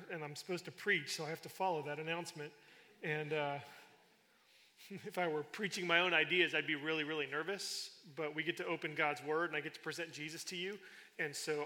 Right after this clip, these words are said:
I'm not nervous at all, um, because Jesus is amazing. Um, and this is the first Sunday of Advent,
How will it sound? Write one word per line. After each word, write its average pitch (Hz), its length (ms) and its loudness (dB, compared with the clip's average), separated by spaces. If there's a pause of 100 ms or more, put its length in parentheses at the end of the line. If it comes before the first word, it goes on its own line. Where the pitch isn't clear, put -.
I'm 175 80 -4
not 156 180 -2
nervous 175 320 2
at 143 60 -4
all, 151 300 2 (580)
um, 151 280 -4 (1400)
because 151 260 -8
Jesus 147 680 -4
is 160 280 -6
amazing. 151 500 -4 (1500)
Um, 147 300 -18 (1600)
and 170 100 -4
this 196 160 0
is 202 80 -6
the 196 80 2
first - 280 0
Sunday 214 220 4
of 180 80 6
Advent, 170 480 4